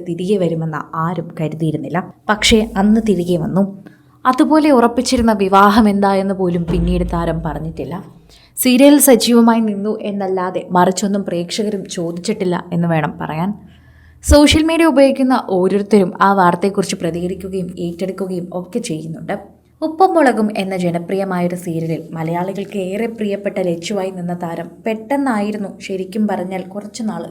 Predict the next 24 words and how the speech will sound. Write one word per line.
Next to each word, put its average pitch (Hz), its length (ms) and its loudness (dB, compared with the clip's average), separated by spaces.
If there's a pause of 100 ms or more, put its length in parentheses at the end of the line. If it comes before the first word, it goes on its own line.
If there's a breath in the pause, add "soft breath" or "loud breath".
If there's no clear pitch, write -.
(120)
ഗ്യാപ്പ് 180 320 -6
എടുത്തത്. - 280 -10 (720 soft breath)
അതിനേക്കാൾ 320 520 2 (120)
പെട്ടെന്ന് 240 400 0 (100)
തിരികെ 214 380 -2
വരികയും 208 400 -4
കൂടി 190 180 -6
ചെയ്തപ്പോൾ 175 420 -6 (120)
പ്രേക്ഷകർ 196 520 -4
അത് 185 140 -6
വേഗം 175 320 -2 (140)
ഏറ്റെടുക്കുകയായിരുന്നു. 165 840 -6 (800 soft breath)
ലച്ചുവിൻ്റെ 226 540 -2
അമ്മയുടെ 220 380 0
മരണം 208 360 0
പ്രേക്ഷകരെയും 202 640 -4
ഒരുപാട് 170 440 -4
തളർത്തി. 151 340 -8 (600 loud breath)
ഒരു 294 160 6
അപകട 262 280 4 (120)
മരണമായിരുന്നു. 190 640 -2 (480 loud breath)
സ്വന്തമെന്ന് 247 600 2
കരുതിയവരെല്ലാം 208 840 0 (200)
നഷ്ടപ്പെട്ടു. 175 520 -8